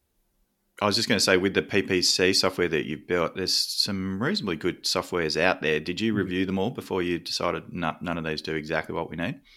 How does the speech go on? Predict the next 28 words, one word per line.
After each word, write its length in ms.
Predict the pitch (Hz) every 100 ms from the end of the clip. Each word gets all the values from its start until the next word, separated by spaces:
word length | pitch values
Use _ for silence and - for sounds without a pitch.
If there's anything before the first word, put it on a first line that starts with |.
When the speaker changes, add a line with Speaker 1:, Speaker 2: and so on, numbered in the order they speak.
| - - -
Speaker 2:
Uh, 280 | 143 156 151
we 80 | 175
didn't 240 | 226 226
review 380 | 196 156 165 160
all 280 | 98 107 127
of 80 | 127
them. 360 | 135 139 143
Uh, 120 | - 127
the 420 | 127 131 123 113
ones 220 | 131 170
that 60 | 175
we 100 | 165
tested, 480 | - 104 110 - 120
we 100 | 123
just 220 | 120 117
kept 180 | - 120
running 240 | 123 117 120
into 160 | 113
similar 380 | 110 113 104 87
issues. 520 | 95 107 113 117 -
And 200 | - 104
so 180 | - 104
we 100 | 101
decided 400 | 101 101 98 98
that 80 | 95
we 80 | 101
wanted 340 | 95 95 92
to 540 | 98 92 92 90 90